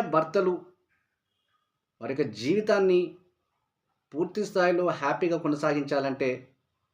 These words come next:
మనస్పర్ధలు లేని జీవితాన్ని, సుఖ సంతోషాలతో ముందుకు గడిపితేనే జీవితం అనేది ముందుకు సాగుతుంది. కాబట్టి పిల్లలను దృష్టిలో పెట్టుకొని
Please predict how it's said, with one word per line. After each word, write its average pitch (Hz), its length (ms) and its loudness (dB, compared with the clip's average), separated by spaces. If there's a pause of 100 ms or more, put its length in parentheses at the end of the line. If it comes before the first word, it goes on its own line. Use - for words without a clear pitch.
(200)
మనస్పర్ధలు 165 600 0
లేని 151 220 2 (100)
జీవితాన్ని, 139 520 -2 (2000)
సుఖ 156 240 -4
సంతోషాలతో 180 640 0 (180)
ముందుకు 160 320 4
గడిపితేనే 139 520 0 (580)
జీవితం 147 280 0
అనేది 147 180 4
ముందుకు 135 280 0
సాగుతుంది. 113 520 -2 (1400)
కాబట్టి 135 360 2 (540)
పిల్లలను 196 520 4 (120)
దృష్టిలో 131 360 -4
పెట్టుకొని 147 500 0